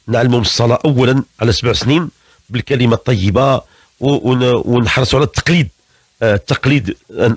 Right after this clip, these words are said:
يقلدوننا في الصلاة. كنعلموهم خطوة خطوة، ثلاث سنوات، سب-، لسبع،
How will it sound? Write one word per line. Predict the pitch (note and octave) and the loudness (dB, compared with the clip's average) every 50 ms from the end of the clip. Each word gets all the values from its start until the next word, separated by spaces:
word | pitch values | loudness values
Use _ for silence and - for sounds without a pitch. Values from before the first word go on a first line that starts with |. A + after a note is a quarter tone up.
| - | 0
يقلدوننا | C3 A2+ A2 - B2+ B2+ B2+ A#2 B2 A2+ G2+ C3+ C3 B2+ B2+ A#2 | 0 0 0 0 0 0 2 2 0 0 0 0 2 2 0 0
في | - | 0
الصلاة. | - - - G#2 G#2+ C3+ D#3+ - _ _ _ _ _ _ _ - | -2 -2 0 0 0 0 -2 -4 _ _ _ _ _ _ _ -4
كنعلموهم | C3 C3 B2 A#2+ C3+ C3 C#3 D3+ D3 B2 A2+ | -2 -2 0 0 0 0 0 0 0 0 0
خطوة | E2+ - B2 - E3 D3 | 0 -2 -2 0 0 -2
خطوة، | - C3+ - - B2+ | 0 -2 -2 0 -2
ثلاث | F#2 - F#3 A#3 A3+ - | 0 0 0 -2 -2 -2
سنوات، | - C#3+ B2 B2 A2 G2+ F#2+ - - _ _ _ _ _ _ - | -2 -2 0 0 0 0 -2 -4 -6 _ _ _ _ _ _ -8
سب-، | - E3 E3 D3+ C3 - - _ - - - _ - | -4 -4 -4 -4 -4 -10 -16 _ -20 -20 -20 _ -8
لسبع، | A#2+ D3+ D3 - G3 F3+ D#3 C3 A#2+ C3 | -4 -2 -2 0 -2 -2 -2 0 0 0